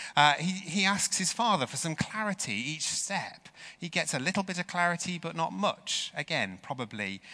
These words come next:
uh, for the best. And sometimes in our lives, our relationship with trust is a little bit more like this. Perhaps we can only see the next step in front of us.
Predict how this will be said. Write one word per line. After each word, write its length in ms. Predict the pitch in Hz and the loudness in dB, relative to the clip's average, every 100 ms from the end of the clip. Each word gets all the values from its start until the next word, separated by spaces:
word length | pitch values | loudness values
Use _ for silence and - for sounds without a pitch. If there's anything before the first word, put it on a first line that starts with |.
| - 117 | -12 -2
uh, 200 | 110 107 | -2 -2
for 440 | - - 131 104 | -4 -8 -8 -8
the 120 | 110 | -8
best. 640 | 123 - - - - - - _ - - - | -8 -8 -8 -10 -10 -10 -16 _ -12 -6 0
And 100 | 208 | 2
sometimes 600 | 254 254 - 202 143 131 | 2 2 2 2 2 0
in 100 | 151 | 2
our 100 | 131 | 4
lives, 260 | 123 113 151 | 4 2 0
our 80 | |
relationship 600 | 151 165 202 196 180 139 | 0 2 2 0 -2 -2
with 120 | 117 - | -2 -4
trust 520 | - 214 196 - - 190 | -2 -2 -2 -4 -4 0
is 240 | 190 - | 0 0
a 40 | 165 | -2
little 220 | 170 170 | -2 0
bit 160 | 165 143 | 0 0
more 380 | 147 143 143 - - | 0 0 -2 -6 -6
like 300 | 160 160 156 | 2 2 2
this. 220 | - 170 - | 0 0 -2
Perhaps 400 | 143 170 156 160 | -2 -2 -2 -6
we 80 | |
can 160 | - 147 | -2 -2
only 300 | 180 180 156 | 0 2 2
see 220 | - 151 | 2 2
the 120 | 139 | -2
next 400 | 143 185 - - - | 0 -2 0 -2 0
step 380 | 151 135 - - | 0 0 -2 -6
in 140 | 127 | -4
front 380 | - 185 175 - | -4 -6 -6 -6
of 100 | - | -10
us. 480 | - 120 165 - | -6 -4 -2 -2